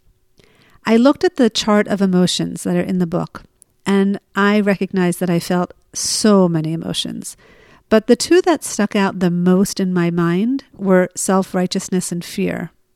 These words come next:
right? I was like, "Yeah, I can do this business thing alone." And I was, like, afraid to take the necessary steps to move forward.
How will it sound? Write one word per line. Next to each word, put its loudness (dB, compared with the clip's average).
right? 0
I 2
was 6
like, 2
"Yeah, 4
I 2
can -2
do 4
this 6
business 0
thing -2
alone." 2
And 2
I 2
was, 0
like, -2
afraid 2
to -2
take 0
the -2
necessary 2
steps -6
to -2
move -2
forward. -2